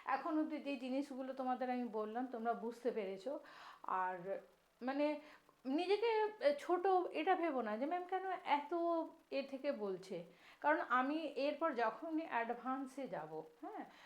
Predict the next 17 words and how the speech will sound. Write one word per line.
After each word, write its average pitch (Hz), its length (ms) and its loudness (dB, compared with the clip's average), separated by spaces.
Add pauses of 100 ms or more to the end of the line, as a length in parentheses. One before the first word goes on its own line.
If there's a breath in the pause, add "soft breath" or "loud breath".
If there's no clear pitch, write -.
(120 loud breath)
বা 262 100 6
আমি 277 160 2
যখনই 277 480 2
কোনো 262 300 -4
একটা 254 520 0
চ্যাপ্টার 233 480 0
নিয়ে 233 220 -4
শুরু 220 280 -8
করব, 175 380 -8 (320 loud breath)
যাতে 277 200 -4
তোমাদের 262 480 -2 (100)
ওই 247 180 4
সময় 262 260 -8
কোনো 240 220 -8
ধাক্কাটা 196 540 -8
না 175 80 -10
হয়, 170 240 -16